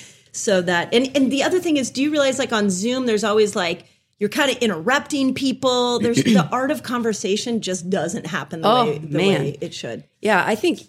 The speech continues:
Speaker 2: that you, you also perfect the art when you're, when you're talking to patients.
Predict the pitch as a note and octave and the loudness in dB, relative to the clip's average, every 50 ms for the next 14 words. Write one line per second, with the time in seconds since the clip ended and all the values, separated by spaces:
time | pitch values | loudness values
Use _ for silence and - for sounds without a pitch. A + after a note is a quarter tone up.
0 | _ - G3 G3+ G3 F3+ - G#3 G3+ G3 F#3 F#3+ F3+ F#3 - G3 G3+ G#3 A3 A#3 | _ -2 2 4 4 4 2 2 2 2 2 2 0 0 0 2 2 4 4 2
1 | C4 - - C4+ - - - G#3+ D#3 - - F#3+ F#3 A3 - - - - G3 F3 | 2 2 0 -2 -2 -2 -2 -4 -4 -2 -2 0 0 0 -2 -4 -4 -2 -2 -2
2 | - - E3 F3 G3+ G#3+ G#3 G#3 - _ _ - F3+ F3+ F3+ F3+ F3 E3+ E3+ E3+ | 0 0 0 2 2 0 0 -4 -8 _ _ -2 0 2 4 4 4 2 2 0
3 | D#3+ - - _ _ _ _ _ - F3+ G3 G3 F#3+ F#3+ A#3+ A#3 B3+ - G#3+ E3 | -2 -4 -8 _ _ _ _ _ -4 0 2 2 2 2 -2 -4 -2 -2 -2 -2
4 | C#3+ C#3 G3 G3 B3+ - - - - - - | 0 0 -2 -2 -2 -4 -6 -10 -10 -14 -20